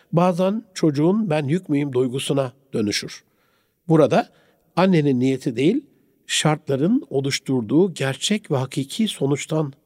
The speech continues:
bahsediyoruz. Dikkat eksikliği mi, duygu eksikliği mi? Bugün okullarda en çok duyduğumuz ifadelerden biri dikkat eksikliği.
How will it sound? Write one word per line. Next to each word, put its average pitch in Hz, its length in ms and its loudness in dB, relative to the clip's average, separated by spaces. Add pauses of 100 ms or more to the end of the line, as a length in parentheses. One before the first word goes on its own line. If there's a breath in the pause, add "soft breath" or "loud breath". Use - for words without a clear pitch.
bahsediyoruz. 98 800 -8 (360 soft breath)
Dikkat 330 320 2
eksikliği 165 500 0
mi, 180 180 2 (640 soft breath)
duygu 208 260 4
eksikliği 113 500 -2
mi? - 160 -10 (760)
Bugün 196 260 4
okullarda 220 560 0
en 302 160 4
çok 214 240 -4
duyduğumuz 180 420 2
ifadelerden 143 760 0
biri 190 240 2 (260 soft breath)
dikkat 160 320 0
eksikliği. - 520 -6